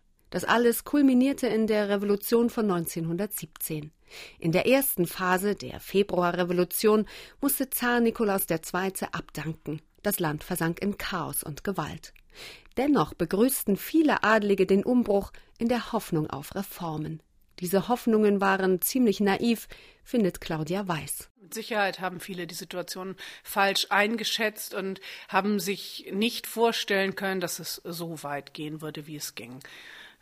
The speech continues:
Speaker 2: Ganz ehrlich, einige, die es sehr klar eingeschätzt haben, sind sehr früh in die Emigration gegangen und haben zugesehen, zu retten, was noch zu retten war.
Speaker 1: Doch den Großteil der Aristokratie traf, was jetzt kam,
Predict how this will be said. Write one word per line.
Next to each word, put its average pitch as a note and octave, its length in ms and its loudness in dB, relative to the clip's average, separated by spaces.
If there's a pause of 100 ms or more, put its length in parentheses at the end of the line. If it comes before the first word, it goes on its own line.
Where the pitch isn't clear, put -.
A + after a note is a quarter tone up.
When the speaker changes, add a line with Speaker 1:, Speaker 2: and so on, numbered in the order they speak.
(160)
Speaker 2:
Ganz F3+ 180 -2
ehrlich, G#3 400 -2
einige, F#3+ 380 -4
die F3 160 -6
es - 160 -4
sehr F3+ 240 -4
klar G3+ 240 0
eingeschätzt F3 520 -6
haben, F3 280 -8
sind E3+ 260 -8
sehr E3+ 140 -6
früh F3+ 200 -10
in E3+ 80 -8
die E3+ 120 -10
Emigration E3+ 560 -8
gegangen D3 340 -6
und D#3 160 -8
haben D#3 220 -4
zugesehen, F3 600 -4
zu E3 200 -6
retten, E3+ 260 -4
was - 160 -14
noch D3+ 120 -10
zu - 120 -10
retten D#3 300 -12
war. D#3 240 -8 (400)
Speaker 1:
Doch G#3 240 0
den F3+ 260 4
Großteil G#3+ 640 0
der G3 160 0
Aristokratie A#3+ 800 -4
traf, A3 480 -2
was F3 180 -6
jetzt - 380 -4
kam, F#3+ 320 -4